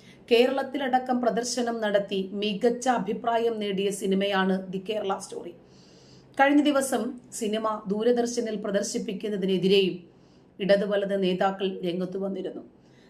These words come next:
സമൂഹത്തിൽ ലവ് ജിഹാദ് നിലനിൽക്കുന്നുണ്ട് എന്നത് യാഥാർത്ഥ്യമാണെന്നും ഈ പ്രവണത തടയാനും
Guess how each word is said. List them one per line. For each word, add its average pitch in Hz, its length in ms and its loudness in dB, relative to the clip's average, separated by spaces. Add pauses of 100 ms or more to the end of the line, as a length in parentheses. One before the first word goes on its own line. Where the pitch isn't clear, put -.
സമൂഹത്തിൽ 277 640 4 (160)
ലവ് 220 240 6
ജിഹാദ് 254 480 2
നിലനിൽക്കുന്നുണ്ട് 226 840 0 (120)
എന്നത് 196 300 -2 (160)
യാഥാർത്ഥ്യമാണെന്നും 190 960 0 (560)
ഈ 208 100 -2
പ്രവണത 196 460 0
തടയാനും 190 600 2